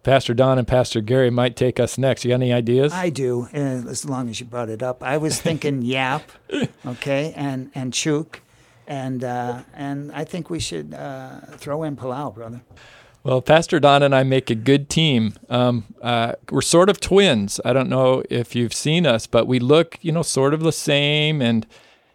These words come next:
Speaker 1: you know, act the same. So it's, it's quite a team as we go out. I think that's, uh, I think that's a good plan.
Speaker 2: I, I like it. I'm, I'm in.
Speaker 1: Um, and, uh,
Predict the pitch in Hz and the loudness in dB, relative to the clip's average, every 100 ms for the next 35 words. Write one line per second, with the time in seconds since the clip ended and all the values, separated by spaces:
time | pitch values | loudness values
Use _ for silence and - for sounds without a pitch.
0 | - 120 120 123 131 135 135 139 131 - | -8 -4 -2 0 0 0 -2 -2 0 6
1 | 127 135 - - - 147 - - 175 180 | 6 6 0 -6 0 0 0 0 0 0
2 | - 180 143 117 117 123 131 120 110 - | -2 -2 -2 -2 0 2 2 2 0 -2
3 | 110 - 110 - - 104 101 101 113 113 | -6 -4 -6 -6 -8 -6 -6 -8 -6 -6
4 | - 110 - 110 101 117 113 101 - 135 | -4 -6 -4 -4 -2 -2 -2 -4 -10 -16
5 | 139 127 135 131 131 123 _ 135 139 143 | -14 -12 -10 -10 -12 -18 _ -16 -16 -12
6 | 135 139 120 - _ _ _ - - - | -8 -6 -6 -12 _ _ _ -20 -20 -20
7 | - - - - - _ 185 - 139 135 | -20 -20 -20 -20 -20 _ -20 -6 2 4
8 | 127 127 - 151 143 131 135 123 120 113 | 4 2 4 4 4 6 6 8 8 6